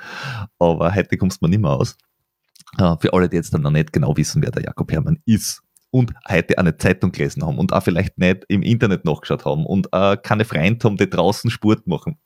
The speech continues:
<laughs> Ganz kurz, der Jakob Herrmann ist der beste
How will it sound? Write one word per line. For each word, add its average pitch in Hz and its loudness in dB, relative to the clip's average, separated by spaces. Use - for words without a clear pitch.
<laughs> - -4
Ganz 196 2
kurz, 196 2
der 104 4
Jakob 117 0
Herrmann 113 0
ist 117 -2
der 113 2
beste 117 0